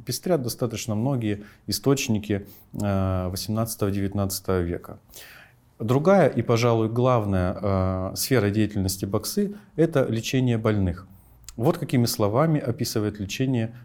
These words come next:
Левшин. Сначала садится он против больного, играет на кобызе, поет, кричит диким голосом, беснуется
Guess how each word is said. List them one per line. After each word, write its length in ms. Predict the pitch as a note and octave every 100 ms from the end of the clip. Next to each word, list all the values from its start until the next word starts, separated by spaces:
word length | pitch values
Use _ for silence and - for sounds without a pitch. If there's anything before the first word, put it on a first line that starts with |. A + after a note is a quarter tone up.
| -
Левшин. 420 | G#2+ G2 - - - - - -
Сначала 440 | - A#2 A#2 F#3+ F3+
садится 420 | E3 B2+ B2 -
он 180 | A#2 G#2+
против 360 | - B2+ A#2 G#2
больного, 560 | G#2 G2 F#2+ F#2+ G2+ -
играет 360 | A#2 C#3 C3+ G#2+
на 100 | G2+
кобызе, 580 | G2+ G2 G2+ A#2 B2
поет, 540 | A#2+ G#2 G2+ G2 C3 -
кричит 420 | A2 G2 - C#3
диким 320 | B2+ B2+ A#2+
голосом, 480 | A#2+ A#2 A2+ - G2+
беснуется 720 | G2 F#2+ B2 C#3+ B2+ - A#2+